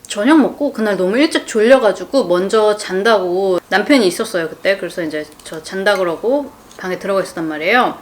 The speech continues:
자다가 일어났어요. 근데 제가 방문을 꼭 안 닫고 한 요 정도 열어놨었거든요.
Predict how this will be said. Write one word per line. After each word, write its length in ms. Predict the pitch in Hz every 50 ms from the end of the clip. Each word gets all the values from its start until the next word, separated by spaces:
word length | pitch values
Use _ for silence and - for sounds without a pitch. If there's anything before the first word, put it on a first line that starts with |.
| - - -
자다가 680 | - - 202 208 214 262 254 240 277 294 233 - - - - - - - - _ - -
일어났어요. 680 | 220 196 - 294 247 214 240 - - 160 147 151 - - - _ _ - - - - - - - - - - - - - - - - - - - - - - - - - - - - - - - - - - - - - - - - - - - - - - - - - - - - - - - - _ _ _ _
근데 180 | 240 247 277
제가 160 | 269 214 208
방문을 500 | - - 220 226 240 277 302 285 262 262
꼭 140 | - 381 381 294
안 160 | 202 196 208
닫고 220 | 247 240 247 254
한 120 | 226 208 202
요 80 | 202
정도 240 | 202 302 349 349 320
열어놨었거든요. 800 | 202 175 175 202 208 190 - - - 175 156 160 170 214 392